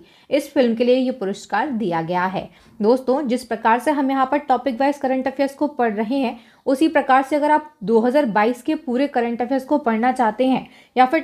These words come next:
टॉपिक वाइज करंट अफेयर्स को पढ़ना चाहते हैं, तो आप सभी के लिए एक बहुत ही बड़ी गुड न्यूज़ है। हमारे चैनल की करंट अफेयर्स की ई बुक जो है, ये लॉन्च हो चुकी है। फर्स्ट ई बुक आपके लिए वार्षिकी करंट अफेयर्स की है। इसमें आपके लिए जनवरी दो हज़ार बाईस से फरवरी दो हज़ार तेईस यानी अब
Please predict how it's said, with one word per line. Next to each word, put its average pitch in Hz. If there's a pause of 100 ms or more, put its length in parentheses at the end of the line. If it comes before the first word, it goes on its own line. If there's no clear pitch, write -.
टॉपिक 262
वाइज 294
करंट 254
अफेयर्स 233
को 277
पढ़ना 220
चाहते 220
हैं, 226
तो 277
आप 262
सभी 254
के 269
लिए 294
एक 214
बहुत 220
ही 262
बड़ी 214
गुड 202
न्यूज़ 220
है। - (300)
हमारे 247
चैनल 262
की 269
करंट 233
अफेयर्स 233
की -
ई 220
बुक 254
जो 269
है, 233
ये 247
लॉन्च 220
हो 233
चुकी 220
है। 220 (360)
फर्स्ट 302
ई 285
बुक 269
आपके 240
लिए 269
वार्षिकी 208
करंट 240
अफेयर्स 247
की 285
है। 269
इसमें 262
आपके 247
लिए 254
जनवरी 214
दो 226
हज़ार 233
बाईस 214
से 269
फरवरी 247
दो 214
हज़ार 240
तेईस 233
यानी 220
अब -